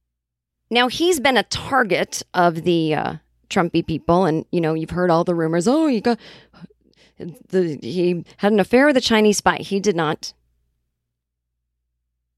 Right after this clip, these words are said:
There was a woman sent to him. There's a, this, this is the world of politics, guys. If you're as up on things as me,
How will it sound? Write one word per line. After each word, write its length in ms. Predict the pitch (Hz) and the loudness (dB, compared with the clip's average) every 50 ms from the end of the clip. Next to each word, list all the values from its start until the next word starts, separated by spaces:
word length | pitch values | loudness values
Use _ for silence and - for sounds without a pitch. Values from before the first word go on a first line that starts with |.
| _ _ _ _ _ _ _ _ _ _ _ _ _ _ _ _ _ _ _ _ _ _ _ | _ _ _ _ _ _ _ _ _ _ _ _ _ _ _ _ _ _ _ _ _ _ _
There 100 | 165 165 | -6 -4
was 100 | 180 185 | -4 -2
a 60 | 190 | 0
woman 320 | 190 202 202 196 190 190 | 0 0 0 0 0 -2
sent 540 | 175 - - - 240 233 247 277 262 - - - | -2 -4 -4 -2 0 0 0 0 -4 -6 -8 -6
to 200 | - 240 233 220 | -4 -2 -2 0
him. 420 | 208 202 185 185 190 214 220 - _ _ _ _ _ _ _ _ _ _ _ _ _ _ _ _ _ _ _ _ _ _ _ _ _ _ _ _ _ _ _ _ _ _ _ _ _ _ _ _ _ _ _ _ _ _ _ - | 0 0 0 -2 -2 -4 -6 -8 _ _ _ _ _ _ _ _ _ _ _ _ _ _ _ _ _ _ _ _ _ _ _ _ _ _ _ _ _ _ _ _ _ _ _ _ _ _ _ _ _ _ _ _ _ _ _ -2
There's 160 | 240 269 302 | 0 0 2
a, 100 | 339 - 233 | 0 -2 -2
this, 200 | 240 320 320 - | -2 -4 -4 -2
this 220 | 262 320 415 494 | -2 -2 0 0
is 80 | 539 415 | 0 0
the 100 | 330 349 | 0 0
world 420 | 302 254 262 269 269 269 269 240 | 0 0 0 2 2 2 2 0
of 140 | 233 220 - | 0 -2 -2
politics, 480 | - 220 190 180 170 165 170 143 - - | 0 0 0 0 0 -2 -4 -6 -6 -8
guys. 280 | 147 143 139 - - - _ _ _ _ _ _ _ _ _ _ _ | -8 -8 -8 -10 -14 -18 _ _ _ _ _ _ _ _ _ _ _
If 140 | - 208 208 | -2 0 2
you're 220 | 262 294 349 403 - | 2 4 2 4 4
as 140 | - 247 226 - - | 2 0 0 0 0
up 160 | 202 214 - - | 0 0 0 0
on 200 | - 202 196 185 | 0 0 0 0
things 260 | - 190 190 180 - | 0 0 0 -2 -2
as 220 | - 175 175 156 | -2 -4 -4 -4
me, 260 | 160 165 160 160 156 | -4 -4 -4 -6 -6